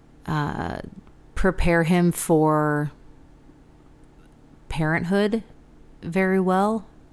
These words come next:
He came from a blended family and from, um, his mom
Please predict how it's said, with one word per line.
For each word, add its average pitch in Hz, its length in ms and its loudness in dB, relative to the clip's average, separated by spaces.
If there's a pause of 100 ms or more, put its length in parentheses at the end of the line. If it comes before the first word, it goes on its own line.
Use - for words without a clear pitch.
(120)
He 175 400 -4
came 180 320 0
from 185 240 0
a 180 60 0
blended 180 460 0
family 175 520 0
and 151 320 -4
from, 151 500 -2 (720)
um, 147 580 -4
his 147 260 -4
mom 143 480 -2